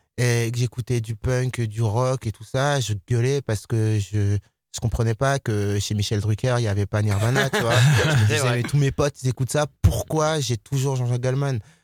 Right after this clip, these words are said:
Speaker 1: Alors que j'adore Jean-Jacques Goldman, je me disais, mais, mais il y a d'autres trucs.
Speaker 2: Oui.
Speaker 1: Pour-, pourquoi, pourquoi on m'oblige tout le temps à voir ça ? Et quand nous, avec, euh, le groupe, on a commencé à faire des télés, bah, je me suis dit, bah, c'est cool,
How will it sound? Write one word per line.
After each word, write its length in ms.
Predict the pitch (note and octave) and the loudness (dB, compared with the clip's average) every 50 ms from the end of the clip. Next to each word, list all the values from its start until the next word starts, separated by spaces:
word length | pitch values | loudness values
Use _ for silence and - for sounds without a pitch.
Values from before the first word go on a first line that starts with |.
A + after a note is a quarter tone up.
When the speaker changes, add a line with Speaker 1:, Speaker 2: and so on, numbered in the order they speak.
| _ _ _ _ | _ _ _ _
Speaker 1:
Alors 160 | - B2+ G#2+ - | -2 -2 -2 0
que 60 | - | 0
j'adore 300 | A#2 A#2 C3 D#3 D3+ C3+ | 0 0 0 0 0 0
Jean-Jacques 240 | B2 A2+ A#2 A#2+ A#2 | 0 0 0 0 0
Goldman, 280 | B2+ C3+ D#3+ D#3 D3 | 0 0 0 0 0
je 80 | G#2+ G#2 | 0 0
me 40 | A2 | -2
disais, 180 | G#2 A2 B2 B2+ | 0 0 0 -2
mais, 180 | A#2+ G#2+ F2+ F2+ | 0 -2 -2 -4
mais 80 | A2 A2 | -2 -2
il 60 | G2+ | 0
y 60 | G2 | -2
a 20 | G#2 | -2
d'autres 240 | A2 C#3+ F3+ - - | -2 -4 -6 -6 -8
trucs. 300 | - - C4 - - _ _ _ _ - | -8 -8 -8 -8 -10 _ _ _ _ -12
Speaker 2:
Oui. 100 | A#2+ A#2 | -10 -6
Speaker 1:
Pour-, 140 | A2+ - - | -2 -2 -2
pourquoi, 400 | - D3+ - - - G#3 G3+ F3+ | -2 -2 -6 -2 0 0 0 0
pourquoi 280 | - - - - G3 F3+ | -2 -4 -4 -2 0 0
on 60 | D#3+ | 2
m'oblige 540 | C#3+ C3+ C#3 D3 D3+ C3+ C3 D3+ E3 C#3 - | 2 2 2 2 2 0 -2 -2 -2 -2 -4
tout 80 | - | -4
le 60 | C3 - | -4 -2
temps 120 | C#3 C3 | 0 0
à 40 | C3 | 0
voir 160 | B2 B2 A2+ | 0 0 -2
ça ? 180 | - A#2 A2+ A2 - - - - - - - _ - | -2 -2 -4 -4 -4 -10 -20 -20 -20 -20 -18 _ -2
Et 340 | B2 B2 B2 B2 A#2+ B2 A2+ - | 0 0 2 2 0 0 -2 -2
quand 240 | - F3 F3 E3+ E3 | -2 -2 0 0 0
nous, 360 | D#3+ D#3+ E3 F#3 G3+ G3 F3 - | 0 0 0 0 -2 -2 -2 -2
avec, 340 | A2+ B2+ B2+ C3 C3 - - | -2 -2 -2 -2 -4 -2 -2
euh, 380 | C3 A#2+ A#2+ A#2 A#2 A2+ A2+ - | 0 0 0 0 -2 -2 -2 -4
le 220 | - A#2 A#2+ A#2+ | -4 -2 -2 -2
groupe, 320 | A#2 B2 C#3 D#3+ D3+ - C3+ | 0 0 0 -2 -2 -2 -4
on 100 | A#2+ A2+ | -2 -2
a 60 | G#2+ | -2
commencé 360 | - B2 A#2 A2+ A2+ - - | -2 -2 -2 -2 -4 -2 -2
à 80 | A#2 A2 | -4 -2
faire 180 | - - G#2+ G#2+ | -2 -2 -2 0
des 120 | A2+ G#2+ | 0 -2
télés, 320 | - - B2+ C#3+ E3 F3 | -2 -2 -2 -2 0 -2
bah, 140 | D3+ A#2+ G#2+ | 0 0 0
je 80 | G2 G#2 | 0 0
me 40 | G2+ | -2
suis 160 | - - G#2+ | -2 -4 -4
dit, 120 | G#2 C#3+ D3+ | -2 -2 -2
bah, 120 | B2 G2 | 0 -2
c'est 160 | - - A2 - | -2 -4 -4 -6
cool, 300 | - - F3+ F3 D3 A#2 | -2 -2 0 0 0 -2